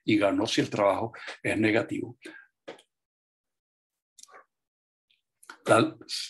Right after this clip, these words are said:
déjame quitar esto de aquí. Entonces, la ley,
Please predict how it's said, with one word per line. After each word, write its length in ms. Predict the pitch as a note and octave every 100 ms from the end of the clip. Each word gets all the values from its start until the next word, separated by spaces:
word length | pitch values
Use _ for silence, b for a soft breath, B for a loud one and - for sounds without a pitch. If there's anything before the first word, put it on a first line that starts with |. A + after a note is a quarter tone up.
| - -
déjame 180 | G#2+ G#2
quitar 220 | - -
esto 180 | B2+ A2+
de 60 |
aquí. 200 | A2+ - - - - - B -
Entonces, 260 | C#3+ D#3
la 100 | C#3
ley, 440 | A2+ G2+ A2 C#3+